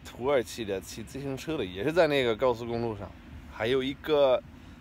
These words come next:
当地的一个开车的，我不知道他是怎么开上去的。然后我就，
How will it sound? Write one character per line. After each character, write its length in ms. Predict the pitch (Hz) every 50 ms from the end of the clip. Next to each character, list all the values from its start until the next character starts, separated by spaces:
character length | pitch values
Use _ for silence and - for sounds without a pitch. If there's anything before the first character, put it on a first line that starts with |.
| - - -
当 260 | - 202 226 233 220
地 140 | 214 247 240
的 80 | 190 170
一 100 | 139 131
个 100 | 135 131
开 260 | - - 202 220 240
车 200 | - - 226 240
的， 60 | 220
我 100 | 151 120
不 80 | 123 165
知 80 | 202 208
道 140 | 214 214
他 240 | 185 - - - 175
是 60 | 185
怎 100 | 160 123
么 80 | 117 143
开 260 | - - - 165 190
上 160 | 214 208 165
去 200 | 127 - - -
的。 60 | - - - - - - - - - - - - - - - - - - - - - - - - - - - - - - - - - -
然 220 | - 85 95 101 107
后 480 | 113 117 117 113 113 110 107 107 107
我 200 | 113 113 113 110
就， 400 | 110 113 120 117 117 113 110 110